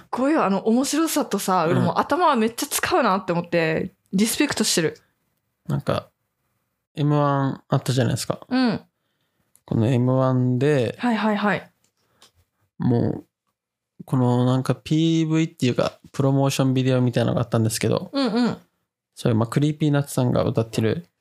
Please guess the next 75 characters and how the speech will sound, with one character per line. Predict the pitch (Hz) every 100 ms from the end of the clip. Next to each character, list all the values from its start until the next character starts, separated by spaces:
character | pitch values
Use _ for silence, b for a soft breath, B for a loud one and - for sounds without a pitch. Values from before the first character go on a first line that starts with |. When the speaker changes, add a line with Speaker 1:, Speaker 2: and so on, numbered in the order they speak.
| _ _ _ _
Speaker 1:
は | 277
い | 240
は | 196
い。 |
Speaker 2:
見 | 135
ま | 139 135
し |
た？ | - 147 - _ _ _ -
Speaker 1:
え？ | 359
Speaker 2:
YouTube | 143 151 180
と | 165
か | 123
ア | 127
ッ |
プ | -
さ | 127
れ |
て | 120
る | 120
ん | 113
で | 113
す |
け | 117
ど。 | - -
Speaker 1:
は | 269 302
い | 247
は | 254
い | 226
は | 226
い。 | 202 - _ -
Speaker 2:
ま | 127
あ、 | -
板 | 147 160
の | 147
上 | 131 123
の |
魔 | 120
物 | 123 127 139
っ | -
て |
曲 | - 135 - 127
で、 | 123 160 135 -
Speaker 1:
は | 285 269
い。 | -
Speaker 2:
ま |
あ、 | 120
プ | 135
ロ | 139
モ | 135
ー | 131
シ | -
ョ |
ン | 127
ビ | 123
デ | 127
オ |
が | 123
作 | - 131
ら | 123
れ |
て | 120
る | 135
ん | 117
で |
す | 143
け | -
ど、 | 113
今 | 117 -
の。 |
Speaker 1:
は | 285 269
い | 214
は | 226
い | 208
は | 202
い。 | 180